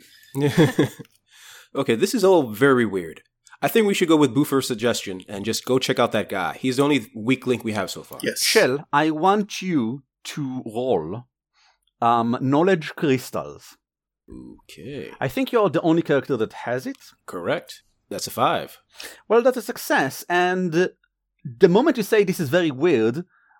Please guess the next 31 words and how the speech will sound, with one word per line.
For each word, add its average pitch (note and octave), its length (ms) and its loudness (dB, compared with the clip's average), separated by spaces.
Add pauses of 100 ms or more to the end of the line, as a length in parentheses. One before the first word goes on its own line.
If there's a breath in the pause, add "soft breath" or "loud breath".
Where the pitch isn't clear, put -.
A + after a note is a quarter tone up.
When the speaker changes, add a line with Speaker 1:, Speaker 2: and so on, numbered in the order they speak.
Speaker 3:
one G3 460 2
of D3 200 -2
the C#3+ 80 2
main E3 240 0
tenets E3 480 0
of G#2 120 -8
the A2+ 100 -4 (100)
agent's C#3 400 2
code, E2+ 600 -4 (100)
the F#2 80 -18
Sin D3 260 -2
Agent B2 320 -6
Code, A2 340 -4 (260)
goes B2+ 220 -4
through B2 160 -4
your G#2+ 100 0
mind, F2 300 -6 (580 soft breath)
which C#3 160 -6
is D3 60 -8
basically F#3 340 4
this. A#2+ 380 -2
If C#3 180 -6
something C4+ 500 0
is B2+ 200 -4
super A3 360 6
weird, B2+ 520 4
there's C3+ 200 2
probably G#3+ 320 -2
a - 40 -4
crystal D3 460 -8
involved. - 600 -10